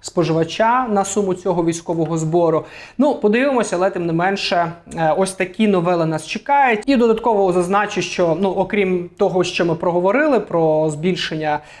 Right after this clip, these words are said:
військового збору для фізичних осіб, поява їх для,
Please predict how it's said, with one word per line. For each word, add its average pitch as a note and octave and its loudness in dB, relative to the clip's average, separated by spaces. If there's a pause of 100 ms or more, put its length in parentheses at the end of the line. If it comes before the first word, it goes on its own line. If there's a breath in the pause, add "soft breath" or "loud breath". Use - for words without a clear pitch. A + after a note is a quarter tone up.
(140)
військового E3+ 0
збору D#3+ 0
для D#3 0
фізичних F#3 -2
осіб, F3 -2
поява E3 0
їх D#3+ -2
для, D#3+ -2